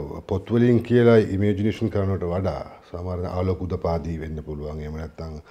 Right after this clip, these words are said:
ඔය වගේ ෆිල්ම්ස් ගොඩාක් කරලා තියෙනවා. නමුත් අපි, අපි, අපි ඉර ලංකාවෙන් හිටපු ඒ රජුන්ගේ ස්ටෝරි අපි ෆිල්ම් මාර්ගයෙන් තමයි මෙමරි කරගන්නේ. මං හිතනවා ඒක තමයි සාර්ථකත්වය කියලා.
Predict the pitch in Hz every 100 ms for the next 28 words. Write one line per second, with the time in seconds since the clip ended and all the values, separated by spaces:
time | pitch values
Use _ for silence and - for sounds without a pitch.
0 | - - - 87 87 - 90 82 85 87
1 | 90 92 90 87 80 76 71 - - -
2 | 110 131 - 104 87 117 92 - 95 113
3 | 95 - 117 98 92 95 95 107 107 113
4 | 101 107 101 104 87 76 98 110 104 -
5 | 117 117 110 127 117 - 107 117 139 127
6 | 127 120 120 113 107 95 87 85 85 78
7 | 76 71 - - - - - 117 123 117
8 | 120 110 98 104 104 98 87 85 80 73
9 | 73 73 73 73